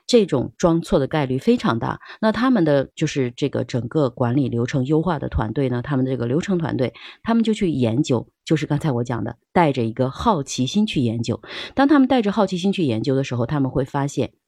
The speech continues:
无论是一个绩效特别高的一个工人，还是绩效低的员工，他们都会出现这样的错误。那么他们就会发现，其实这个是一个共性，而不是个例。所以他们就最后做了哪些优化呢？他们把三个螺丝变成三种形状，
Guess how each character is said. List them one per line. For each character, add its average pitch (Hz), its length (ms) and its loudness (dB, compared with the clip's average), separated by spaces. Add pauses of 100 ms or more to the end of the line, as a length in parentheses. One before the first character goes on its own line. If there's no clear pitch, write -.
(140)
无 185 220 6
论 269 140 4
是 190 160 0
一 147 60 2
个 151 100 2
绩 165 180 -4
效 151 180 -2
特 - 180 -2
别 156 160 2
高 226 320 -2
的 160 140 -2
一 113 100 -4
个 101 240 -2
工 - 180 4
人， 104 180 0 (180)
还 139 120 0
是 151 120 0
绩 139 140 -8
效 139 160 0
低 214 200 0
的 196 80 2
员 113 220 -2
工， 120 180 -2 (220)
他 165 120 0
们 147 160 4
都 - 140 6
会 147 200 0
出 - 140 -6
现 120 160 -4
这 120 100 -6
样 110 100 -2
的 110 80 -6
错 117 220 -2
误。 107 180 -6 (320)
那 160 120 4
么 151 80 6
他 151 140 0
们 143 80 2
就 147 100 2
会 151 100 2
发 135 160 -2
现， 135 140 -2
其 131 140 -4
实 127 120 -2
这 139 140 -2
个 117 100 0
是 120 140 -4
一 110 60 -2
个 104 100 -4
共 170 240 0
性， - 240 -6 (100)
而 139 280 0
不 120 200 -4
是 120 200 -4
个 123 240 0
例。 120 240 -2 (380)
所 175 180 6
以 139 140 4
他 156 180 -4
们 127 200 4
就 120 320 0 (160)
最 175 140 4
后 160 180 0
做 156 160 2
了 139 80 -2
哪 120 140 -2
些 156 120 2
优 156 140 6
化 160 140 2
呢？ 135 180 2 (320)
他 180 140 0
们 156 160 4
把 120 180 0
三 190 460 -2
个 160 140 0
螺 123 180 0
丝 135 220 -4
变 143 180 -2
成 135 180 -2
三 214 280 -4
种 110 160 -6
形 107 260 -2
状， 160 200 -2